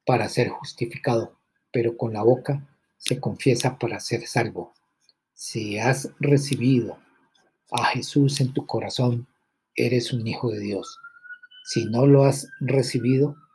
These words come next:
te invito a que digas esta oración de todo corazón, con la boca,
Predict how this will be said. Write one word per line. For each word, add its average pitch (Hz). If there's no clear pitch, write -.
te -
invito 139
a 143
que 110
digas 131
esta 135
oración 123
de 117
todo 127
corazón, 107
con 131
la 107
boca, 123